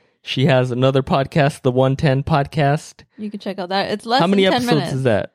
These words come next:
Speaker 1: Like, you got ten episodes?
Speaker 2: This week is gonna be ten. No, wait. The last one was ten.
Speaker 1: Yeah, this week it'll be eleven.
Speaker 2: Yeah, this week will be eleven, yeah.
Speaker 1: Yeah, there you go. So you got, you got eleven of those on Friday.
Speaker 2: You could go back and listen to Mascot Diaries. I got sixty of those.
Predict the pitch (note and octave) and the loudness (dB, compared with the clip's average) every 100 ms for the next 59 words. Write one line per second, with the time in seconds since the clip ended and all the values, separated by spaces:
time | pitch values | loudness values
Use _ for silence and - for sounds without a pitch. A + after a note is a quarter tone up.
0 | - C3+ C3+ D3+ C#3+ D#3 D#3+ - G#3 A3+ | -12 -4 2 2 2 0 0 0 -2 -2
1 | - _ _ G#3 G#3+ G3+ F#3+ F3+ F3 E3+ | -10 _ _ -8 -8 -10 -12 -12 -12 -12
2 | - - G#3+ - - A3+ - A3+ G3 - | -14 -16 -14 -14 -16 -12 -4 0 -2 -4
3 | _ _ _ G#3 G#3+ B3 G3+ F#3+ G3+ - | _ _ _ -4 -4 -4 -8 -10 -12 -12
4 | G3 G#3 _ - E3 G2 B2+ C3 - D3+ | -12 -14 _ 0 2 2 0 -2 0 2
5 | D3 C3+ B2 A2 G#2 - - - G3+ G3+ | 2 2 4 4 2 -4 -12 -8 -6 -6
6 | G#3 G3 F3+ G#3 G#3+ - - A1+ A#1 - | -8 -12 -14 -14 -14 -12 -12 -14 -16 -10
7 | - A#2+ A#2 A2 A2+ A#2 B2+ C3 A#2 A#2+ | -2 2 2 2 0 2 2 2 0 -4
8 | A#2 B2 C3 B2+ A2+ B2+ B2+ A#2+ A#2 D3 | -6 -2 0 0 0 0 0 2 2 2
9 | D#3+ D3 C#3 C3+ D#3 - - - B2+ A#2+ | 2 2 4 2 0 -8 -20 -6 -4 -2
10 | C3+ B2 A2+ G#2+ A#2 - A3 B3 F#4 C4+ | 2 2 4 2 0 -4 -10 -4 0 0
11 | G3 G#3 C#4 A3+ G#3+ B3+ G#3+ G#3 G3+ F#3+ | 2 0 0 -2 -4 -4 -6 -6 -4 -4
12 | G#3 - D#3+ E3+ F#3 E3+ D#3 F3 F#3+ G3 | -4 -6 -4 0 0 0 -6 -8 -4 -2
13 | F#3 G3 A#3+ G#3+ - F3+ E3+ F3+ F3+ F3 | -2 -2 -6 -8 -6 -6 -2 0 0 0
14 | F3+ G#3+ | -4 -4